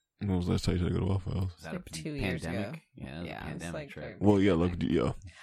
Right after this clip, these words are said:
Speaker 2: Mm.
Speaker 3: But apparently, in some places, the Waffle Houses did not close during pandemic.
Speaker 1: I can believe that.
Speaker 3: But ours
Speaker 2: Single
Speaker 3: did.
Speaker 2: mothers
Speaker 3: And we're
Speaker 2: gotta
Speaker 3: in
Speaker 2: make
Speaker 3: Florida.
Speaker 2: their money.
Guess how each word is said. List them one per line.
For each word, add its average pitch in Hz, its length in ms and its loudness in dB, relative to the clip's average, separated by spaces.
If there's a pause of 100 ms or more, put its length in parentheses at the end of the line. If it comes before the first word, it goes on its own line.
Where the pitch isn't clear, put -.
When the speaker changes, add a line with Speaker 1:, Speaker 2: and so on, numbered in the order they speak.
(300)
Speaker 2:
Mm. 156 140 -6
Speaker 3:
But 262 420 6
apparently, 311 840 2 (160)
in 196 140 0
some 254 260 2
places, 208 520 0
the 202 100 0
Waffle 202 300 0
Houses 196 320 0
did 175 120 -2
not 196 220 -6
close - 420 -8
during 165 400 -6
pandemic. 160 720 -2
Speaker 1:
I - 40 8
can 302 80 8
believe 113 180 10
that. 98 180 10 (1040)
Speaker 3:
But 175 160 2
ours 202 320 4
Speaker 2:
Single - 260 6
Speaker 3:
did. - 60 8
Speaker 2:
mothers 151 160 8
Speaker 3:
And - 80 8
we're 415 80 8
Speaker 2:
gotta - 140 10
Speaker 3:
in - 80 4
Speaker 2:
make - 80 8
Speaker 3:
Florida. 285 200 8
Speaker 2:
their - 100 6
money. 113 360 2